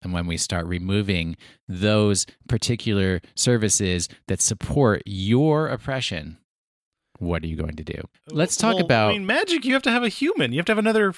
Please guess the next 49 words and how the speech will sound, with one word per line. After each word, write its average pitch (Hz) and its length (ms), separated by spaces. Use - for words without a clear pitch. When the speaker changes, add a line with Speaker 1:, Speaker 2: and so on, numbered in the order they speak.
Speaker 2:
another 185 280
full 208 460
functioning 190 500
human 151 380
that 131 100
also 170 340
likes 185 220
to 180 60
play 175 160
Magic 156 340
in 127 120
the 123 120
same 156 260
room 226 140
with 123 120
you. 120 180
Whereas 120 200
Hearthstone, 131 540
they 139 180
get 151 120
'em 165 100
on 165 80
the 170 80
internet. 160 320
Speaker 1:
There 95 220
will 92 120
always 90 380
be 85 160
more 80 220
humans. 80 520
But 113 120
let's 147 200
talk 185 200
about 160 200
another 135 260
game 120 260
that's 95 200
recently 98 360
had 87 180
a 87 40
reboot. 92 340
That's 95 180
kind 113 220
Speaker 2:
Did 101 60
I 87 40
Speaker 1:
of 85 60
Speaker 2:
say - 180
Pathfinder? 190 720
Speaker 1:
No. 117 800